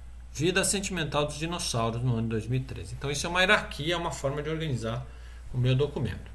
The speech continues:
Então, livro, hierarquicamente, está subordinado a autor, tá? Parece fazer sentido.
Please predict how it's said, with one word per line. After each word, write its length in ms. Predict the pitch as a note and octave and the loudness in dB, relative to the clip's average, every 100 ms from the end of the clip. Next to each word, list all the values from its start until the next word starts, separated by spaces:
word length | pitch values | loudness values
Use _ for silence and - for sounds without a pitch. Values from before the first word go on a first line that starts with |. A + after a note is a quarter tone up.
| B2 | -4
Então, 180 | C3 | 0
livro, 520 | C#3+ F#3 G#3 G#3 B3+ - - - - - | 2 4 4 4 0 -4 -10 -12 -12 -6
hierarquicamente, 840 | C#3 D#3 B2+ B2+ B2 F#3+ C3 D3 | 2 4 6 4 2 2 2 2
está 200 | D3+ - D#3 | 0 -2 -2
subordinado 920 | - G3+ G3 G3 D3 A2 A2+ A#2 B2 - - - - - | -2 0 0 2 0 0 0 -4 -8 -12 -14 -14 -14 -6
a 80 | B2+ | 2
autor, 520 | B2+ D#3+ D#3 A#2+ F2+ - - - - | 4 4 2 -4 -4 -6 -12 -14 -6
tá? 240 | G#2+ B2+ - - - - | -6 -6 -10 -14 -12 0
Parece 380 | - E3+ E3+ | 4 4 4
fazer 220 | A3+ F#3+ G3+ | 2 0 0
sentido. 520 | - B3+ - G2+ | -2 -2 -2 -2